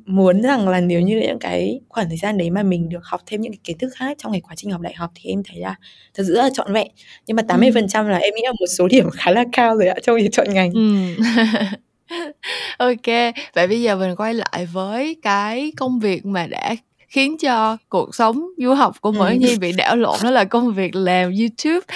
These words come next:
Speaker 2: ờ, đã đánh thức một cái sự yêu thích
Speaker 1: Ừ.
Speaker 2: trong lĩnh vực truyền thông đối với em. Thì em hãy share giúp chị là mình đã bắt đầu làm YouTube như thế nào, và từ lúc mà làm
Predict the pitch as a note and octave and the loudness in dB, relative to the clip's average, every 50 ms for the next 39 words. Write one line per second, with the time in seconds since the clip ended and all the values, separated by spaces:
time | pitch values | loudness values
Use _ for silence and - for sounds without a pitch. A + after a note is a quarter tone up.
0 | - - - - - - _ - G3 G3 F#3+ F#3+ F#3+ F3+ F3+ - - - - A#3 | -12 -10 -12 -12 -14 -4 _ 2 4 6 4 4 2 0 -4 -4 -2 -2 0 0
1 | B3 A#3 B3 B3+ D4+ - G#4 F4+ F4 _ - A3+ G3+ G3 _ - G#3 G#3 G#3 A3+ | 2 2 0 0 0 -4 -4 -4 -4 _ -4 -4 -4 -4 _ -4 -2 -2 0 -2
2 | C4 C#4 - F3+ - - G3+ G3+ - C#4+ C#4+ - _ - A#3+ A3+ G#3+ G#3 G#3+ A3 | -2 0 0 0 0 0 -2 -2 -2 -6 -6 -4 _ -2 -2 -2 0 -2 -4 -4
3 | A3 G#3 G#3+ A3 A3 A3+ A#3+ B3 C#4 C#4 - _ G#3 G#3+ G#3+ G#3+ G#3+ G#3+ - - | -4 -4 -4 -4 -4 -4 -4 -4 -6 -8 -6 _ -2 0 0 0 0 -2 -6 -10
4 | - - - _ - G#3+ G3+ F#3+ - - G#3+ A#3 A3+ G#3+ - A#3+ - - B3+ A3+ | -18 -18 -18 _ -6 -4 -4 -4 -4 -4 -4 -2 -2 -4 -6 -6 -6 -4 -2 0
5 | A3+ A3+ A3+ A3+ A3+ A3+ A3+ _ - - _ D4+ E4 D#4 - - - - - - | 0 0 0 0 0 -2 -4 _ -14 -14 _ -8 -8 -6 -2 -2 -2 0 0 -2
6 | F#3 F#3 F3+ F3+ F3+ F3+ F3+ F3+ F#3 F#3 F#3 F3+ F3+ F3+ F3 E3+ - - - G#3+ | 0 0 2 2 2 0 0 -2 -2 -2 -2 -2 -2 -4 -4 -4 -4 -4 -4 -4
7 | A3 A3 C4+ D#4+ D4+ B3+ A3 G3+ F#3 F#3 F3+ F3 - - - - _ - G3 G3 | -2 -2 -4 -4 0 2 2 2 4 2 0 -2 -6 -14 -20 -10 _ -4 -2 0
8 | G#3+ A3+ C#4+ D4+ - C4 B3+ C4 D4+ D#4 D4+ D4 B3+ G3+ F#3 F3+ F3 F3 - - | 0 -2 -4 -6 -6 -4 -4 -4 -6 -8 -6 -4 -4 -2 -2 -2 -4 -4 -6 -10
9 | - - _ _ F3+ G3+ F#3+ F#3 F#3 F#3 - - F#3+ F#3+ G3 A#3 C#4 D#4+ F4 C#4+ | -20 -20 _ _ -2 0 0 0 0 -2 -2 -4 -4 -2 -2 -2 -4 -4 -4 -4
10 | A#3 G#3 F#3+ F#3 F3+ F3+ F3 F3+ F3+ F3 F3 | -2 0 0 0 -2 -2 -2 -4 -4 -6 -8